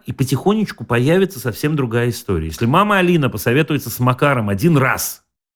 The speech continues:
что купить его младшей сестрёнке, какие ползуночки и какую сосочку, какой рожочек, Макар уже не обалдеет, а подставьте другое слово, что он сделает.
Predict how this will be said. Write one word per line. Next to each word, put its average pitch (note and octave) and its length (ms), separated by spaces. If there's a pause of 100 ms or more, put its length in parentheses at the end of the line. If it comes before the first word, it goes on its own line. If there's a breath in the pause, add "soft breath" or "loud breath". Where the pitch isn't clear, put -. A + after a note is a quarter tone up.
(540)
что - 280
купить A#2+ 400
его E2 120
младшей F2+ 380
сестрёнке, D2+ 760 (120)
какие D#2+ 380
ползуночки F2+ 760
и C#2+ 60
какую D#2+ 640
сосочку, - 560
какой E2 260
рожочек, D#2 580 (920)
Макар A#2 260
уже A2+ 120
не A#2+ 80
обалдеет, G#2+ 600
а F#2 80
подставьте C#3 500
другое F2 320
слово, B1 300
что - 180
он A#1+ 80
сделает. A1 400